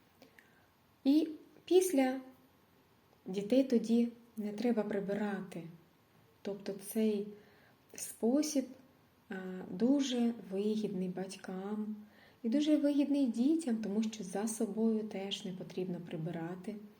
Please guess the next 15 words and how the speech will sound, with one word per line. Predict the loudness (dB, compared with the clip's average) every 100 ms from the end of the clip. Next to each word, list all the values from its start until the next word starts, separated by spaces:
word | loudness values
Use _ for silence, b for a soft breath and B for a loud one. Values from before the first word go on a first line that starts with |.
| B _
повертати | -10 -8 -8 -8 -8 -6
на | -6
місця | -6 -8 -8 -12 -12 -12 -8
речі, | -4 -4 -4 -6 -6 B B B -4
які | -4 0 2
використовувалися | 2 -2 -4 -6 -4 0 0 -2 -6 -6 -6 -8 -14 -16 B B B
у | -4 -2
грі. | 0 -2 -4 -8 -14 -20 _ _ _ _ _ _ b b b b b b b b _ _ _ _ _ -20 -20 _ _ _
Деактивована | 2 2 4 0 6 6 4 -2 -2
дитина | -4 -2 0 2 2
може | 2 2 2 -4 -6 -16
сидіти | -4 -4 0 -2 -2
тихо, | -6 0 2 2 -4 -12 -14 -14 -20 _ _ _ _ b b b b 0
але | 2 2
потім | 2 0 2 2 0